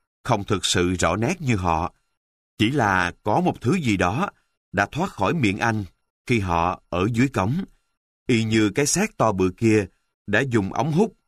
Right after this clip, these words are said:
rút một phát, sạch bách linh hồn của anh ra vậy. Anh không nhắm mắt ngủ được. Nhưng anh không bận lòng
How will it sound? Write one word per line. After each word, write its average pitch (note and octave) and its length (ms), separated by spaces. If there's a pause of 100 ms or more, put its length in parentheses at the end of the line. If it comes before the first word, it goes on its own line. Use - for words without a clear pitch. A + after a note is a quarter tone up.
(140)
rút A#2+ 340
một G#2+ 200
phát, F3 280 (300)
sạch - 360
bách - 240
linh A#2 160
hồn F#2+ 280
của G#2+ 180
anh G#2 240
ra G2 140
vậy. F2 340 (1080)
Anh G#2 220
không G#2 220
nhắm C3+ 220
mắt G#3+ 200
ngủ G#2 200
được. G#2 280 (760)
Nhưng A#2 220
anh A2 260
không B2 240
bận G2+ 200
lòng F#2 300